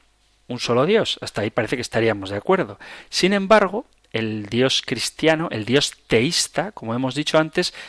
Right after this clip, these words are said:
es un Dios personal, todopoderoso, omnipotente, omnisciente y benevolente.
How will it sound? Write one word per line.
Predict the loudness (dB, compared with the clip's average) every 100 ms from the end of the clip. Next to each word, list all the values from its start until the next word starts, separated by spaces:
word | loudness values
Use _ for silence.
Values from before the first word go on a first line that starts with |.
| -10
es | -4 -2
un | -2 2
Dios | 2 2 0
personal, | 4 4 4 0 0 2 2 0 -6 _ -20 -20 -20 _ 2
todopoderoso, | 2 4 4 6 4 2 2 0 -2 -6
omnipotente, | -8 -2 2 4 2 0 -2 -2 0
omnisciente | -4 -4 -4 -2 0 -2 -2 -4 -4 _
y | -4 -4
benevolente. | 0 2 4 2 -6 -16